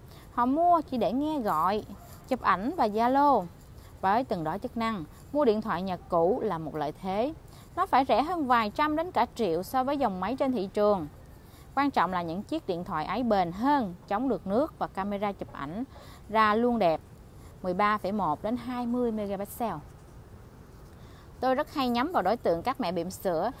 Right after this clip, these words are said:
vì đó là thị trường tôi am hiểu. Thị trường đó với các đo-, đó các đối thủ cạnh tranh rất khó bán. Chẳng mấy ai bán ngoài tôi. Bán cho các mẹ được ưu điểm là mẹ này truyền mẹ khác.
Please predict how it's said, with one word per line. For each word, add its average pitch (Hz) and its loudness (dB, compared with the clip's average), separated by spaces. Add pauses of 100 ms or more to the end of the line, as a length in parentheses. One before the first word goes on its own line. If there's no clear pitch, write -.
(180)
vì 262 -2
đó 277 6
là 302 4
thị 196 -4
trường 214 0
tôi 269 -2
am 285 2
hiểu. 226 0 (360)
Thị 208 0
trường 208 0
đó 233 2 (420)
với 262 0
các 320 -2
đo-, 262 4 (220)
đó 247 4
các - -4
đối 339 0
thủ 208 -4
cạnh 170 -4
tranh 233 -2
rất 285 -8
khó 269 -2
bán. 269 0 (760)
Chẳng 202 -2
mấy 294 2
ai 254 2 (360)
bán 240 2
ngoài 202 0
tôi. 202 6 (420)
Bán 294 2
cho 339 0
các 359 -2
mẹ 180 -2
được 196 0
ưu 285 2
điểm 214 2
là 254 2
mẹ 180 -4
này 190 -4
truyền 185 -2
mẹ 165 -4
khác. 294 -2